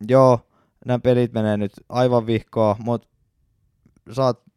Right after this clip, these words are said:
sä et ole manageri jo ensinnäkään. Niin jos sä nyt kippaat tätä jotenkin, oo se jätkä, joka kirjaa muistivihkoon, jos joku jätkä tulee myöhässä treeneihin. Tiedätkö, että muuten se menee ihan niinku sekaisin se touhu.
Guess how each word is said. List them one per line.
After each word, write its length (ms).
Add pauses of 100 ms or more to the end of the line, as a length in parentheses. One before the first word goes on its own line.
sä 140
et 140
ole 80
manageri 420
jo 140
ensinnäkään. 640 (680)
Niin 260
jos 200
sä 80
nyt 140 (540)
kippaat 380
tätä 160
jotenkin, 440 (480)
oo 160
se 200
jätkä, 460 (160)
joka 200
kirjaa 440
muistivihkoon, 800
jos 200
joku 200
jätkä 300
tulee 200
myöhässä 380
treeneihin. 520 (680)
Tiedätkö, 240
että 160
muuten 220
se 60
menee 200
ihan 220
niinku 180
sekaisin 340
se 60
touhu. 280